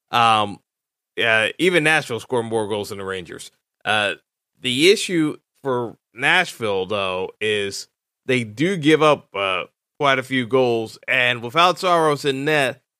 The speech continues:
uh, their goaltending was still pretty spotty overall, uh,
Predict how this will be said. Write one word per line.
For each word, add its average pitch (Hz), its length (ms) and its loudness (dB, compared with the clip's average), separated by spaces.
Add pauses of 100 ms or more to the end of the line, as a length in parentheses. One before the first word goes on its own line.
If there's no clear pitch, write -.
(140)
uh, 123 200 0
their 151 240 4
goaltending 151 720 0
was 120 340 0
still 165 560 4
pretty 156 520 -4
spotty 143 600 2
overall, 120 800 2 (340)
uh, 107 380 2